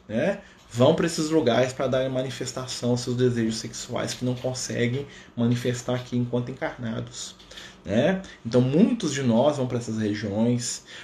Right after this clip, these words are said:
muitos de nós vão atender, assim, os mesmos gostos que a gente tem enquanto encarnado, né?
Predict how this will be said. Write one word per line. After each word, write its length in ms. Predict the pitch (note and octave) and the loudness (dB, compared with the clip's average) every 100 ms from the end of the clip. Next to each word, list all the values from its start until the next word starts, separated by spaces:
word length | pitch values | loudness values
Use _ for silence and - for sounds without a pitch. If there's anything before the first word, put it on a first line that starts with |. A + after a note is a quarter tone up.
| - | -4
muitos 440 | C3+ F3 A3+ F3 | 6 8 8 6
de 80 | C#3+ | 0
nós 280 | C#3 C#3 B2+ | 0 0 2
vão 160 | B2+ C3 | 2 2
atender, 480 | A#2+ C3 A2+ B2 | 0 2 6 8
assim, 500 | A#2+ A#2 - B2 A#2+ A2 | 8 4 0 2 4 2
os 160 | C3 B2+ | 0 2
mesmos 380 | C#3 C3+ B2 | 2 2 -2
gostos 400 | A2 C3 D#3+ D#3+ | 2 2 2 -4
que 80 | - | -6
a 40 | B2 | -6
gente 160 | - | -4
tem 120 | A#2 | -2
enquanto 300 | A#2 - A2 | -4 -4 -10
encarnado, 720 | A2+ B2 A#2 G#2+ A2 A2+ B2 A#2+ - - | -10 -12 -12 -8 -4 -2 -2 -6 -8 -6
né? 320 | A2+ D#3 | -2 0